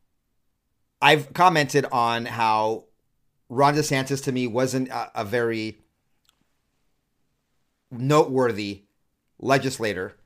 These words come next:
before President Trump backed him to be the governor of Florida.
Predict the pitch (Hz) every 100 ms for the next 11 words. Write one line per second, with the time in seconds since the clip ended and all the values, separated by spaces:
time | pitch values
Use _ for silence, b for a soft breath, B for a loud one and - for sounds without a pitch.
0 | - - - 113 135 131 131 120 120 117
1 | 120 101 101 _ 104 120 113 - 110 98
2 | 101 101 98 95 90 87 85 82 _ _
3 | _ - 101 139 156 107 -